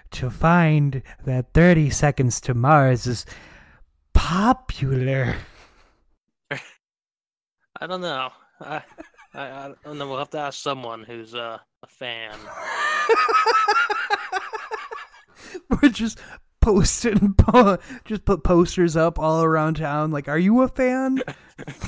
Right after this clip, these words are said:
Speaker 1: <laughs> Call this number." <laughs>
Speaker 2: Lost. Thirty Seconds to Mars fans.
Speaker 1: You know, there was a
Speaker 2: I
Speaker 1: news
Speaker 2: just
Speaker 1: story
Speaker 2: Googled Thirty Seconds
Speaker 1: recently.
Speaker 2: to Mars popular.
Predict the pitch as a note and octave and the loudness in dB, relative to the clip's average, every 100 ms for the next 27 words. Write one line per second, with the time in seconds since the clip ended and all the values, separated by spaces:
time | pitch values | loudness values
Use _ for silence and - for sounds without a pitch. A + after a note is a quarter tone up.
0 | - _ _ _ _ _ _ _ - - | -14 _ _ _ _ _ _ _ -14 -4
1 | G#3 G#3 - G3 A#3+ - - B3 - F#3+ | 0 2 2 2 0 -2 -2 0 0 -2
2 | G3 - A#3 - - D#4+ - - - - | -4 -4 -4 -6 -14 -14 -18 -20 -20 -20
3 | _ _ _ _ - C#3+ D#3 C#3+ A#2+ - | _ _ _ _ -8 -2 0 2 0 -6
4 | - _ - D#3+ D#3 D#3+ D3 C#3+ C#3+ C#3+ | -20 _ -6 -4 -4 -6 -8 -10 -8 -4
5 | C#3 - A#2+ F#4+ - E4 - D#4 - D4+ | -4 -6 -6 -4 -4 -6 -6 -10 -8 -12
6 | - - - - - - C4+ - _ _ | -12 -16 -16 -14 -14 -14 -18 -20 _ _
7 | _ _ _ _ _ _ _ _ _ _ | _ _ _ _ _ _ _ _ _ _
8 | _ _ _ _ _ _ _ - - - | _ _ _ _ _ _ _ -20 -20 -20
9 | - - - _ _ - _ C#4 C#4 C#4 | -18 -20 -20 _ _ -20 _ 2 4 6
10 | C#4 C4 A#3+ C4+ C#4+ C4 G#3 E3+ F3+ C3+ | 4 6 8 8 6 4 4 4 2 0
11 | E3+ D#3 D3 B2+ A#2+ - A2+ A2+ A#2+ D3+ | -2 -2 -2 -4 -6 -8 -10 -10 -16 -16